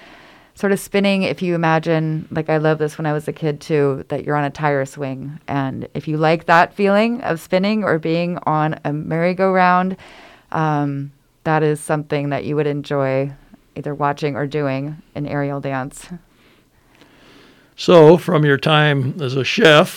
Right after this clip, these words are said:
Speaker 2: through your time as a teacher, through your time as starting dance companies and working with, um, uh, Airaligned,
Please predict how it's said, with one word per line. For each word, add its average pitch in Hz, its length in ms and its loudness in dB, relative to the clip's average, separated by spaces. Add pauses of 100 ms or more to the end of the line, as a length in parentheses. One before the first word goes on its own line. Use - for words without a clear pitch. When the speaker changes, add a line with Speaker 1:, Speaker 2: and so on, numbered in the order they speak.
Speaker 2:
through 143 220 4
your 127 180 2
time 135 340 0
as 127 140 -4
a 131 60 -6
teacher, 160 520 2
through 143 300 0
your 127 180 0
time 135 380 -4
as 131 160 -6
starting 127 460 0
dance 135 320 0
companies 139 560 -4
and 123 140 -4
working 127 320 -4
with, 117 300 -4
um, 123 560 -6
uh, - 80 -8
Airaligned, 131 1080 -4